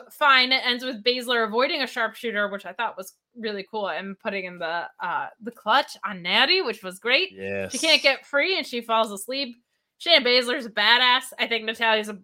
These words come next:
Speaker 1: a perfectly suitable opponent for something like this. This wasn't that long. It didn't really need to be. We got a lot of, um, women's wrestling and segments on the show tonight,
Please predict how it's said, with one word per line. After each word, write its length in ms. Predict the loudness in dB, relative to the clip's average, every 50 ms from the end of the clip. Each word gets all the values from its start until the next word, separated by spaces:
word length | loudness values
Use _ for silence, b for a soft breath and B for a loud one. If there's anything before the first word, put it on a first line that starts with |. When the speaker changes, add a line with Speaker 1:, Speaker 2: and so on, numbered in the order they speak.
| _ _
Speaker 1:
a 80 | -10 -8
perfectly 400 | -4 -4 -4 -4 -6 -8 -10 -10
suitable 400 | -8 -6 -6 -6 -6 -6 -6 -6
opponent 400 | -6 -6 -8 -10 -10 -10 -12 -12
for 100 | -12 -12
something 360 | -10 -10 -10 -6 -6 -6 -6
like 200 | -4 -6 -6 -6
this. 300 | -6 -6 -6 -6 -6 -12 -16 _ _ _ _ _ _ _
This 120 | -10 -6
wasn't 220 | -2 -2 -2 0 0
that 160 | 0 0 2
long. 240 | 2 4 4 4 2
It 100 | -2 -4
didn't 200 | -6 -6 -4 -2
really 220 | -2 -2 -2 -2
need 240 | -4 -6 -6 -8 -10
to 80 | -12 -12
be. 240 | -10 -8 -8 -6
We 140 | -6 -4 -2
got 140 | 0 0 0
a 40 | 0
lot 360 | -4 -2 0 2 2 2 0
of, 160 | -2 -6 -8 -14 _ -2
um, 400 | 0 2 2 2 0 -4 -10 -14 -8
women's 280 | -6 -4 -4 -4 -6 -4
wrestling 360 | -2 -2 -2 -2 -4 -8 -8
and 100 | -8 -6
segments 380 | -4 -4 -4 -4 -6 -8 -4 -4
on 140 | -4 -4 -4
the 80 | -6
show 260 | -10 -8 -6 -6 -6 -6
tonight, 460 | -10 -10 -6 -4 -4 -4 -6 -8